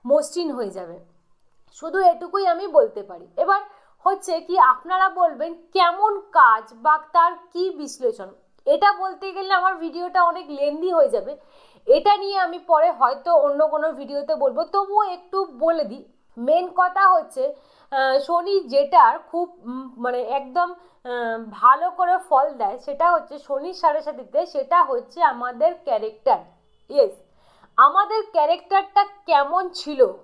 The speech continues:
বিগত কয়েক বছরে? আমরা কি কোনো ভুল করে এসছি? কারোর সাথে কোনো প্রতারণা করে এসছি? আমার জন্য কি কেউ কষ্ট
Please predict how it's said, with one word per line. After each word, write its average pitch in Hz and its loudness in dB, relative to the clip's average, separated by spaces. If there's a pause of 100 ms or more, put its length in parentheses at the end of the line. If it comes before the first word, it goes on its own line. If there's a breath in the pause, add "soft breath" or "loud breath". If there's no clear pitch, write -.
(160)
বিগত 339 -4
কয়েক 359 0
বছরে? 226 -6 (180)
আমরা 277 2
কি 320 -16
কোনো 320 -4
ভুল 302 -6
করে 359 -4
এসছি? - -8 (320 soft breath)
কারোর 311 2
সাথে 339 -8
কোনো 320 -6
প্রতারণা 349 -2
করে 381 -2
এসছি? 381 -8 (120)
আমার 330 2
জন্য 370 -6
কি 370 -16
কেউ 381 -10
কষ্ট 320 0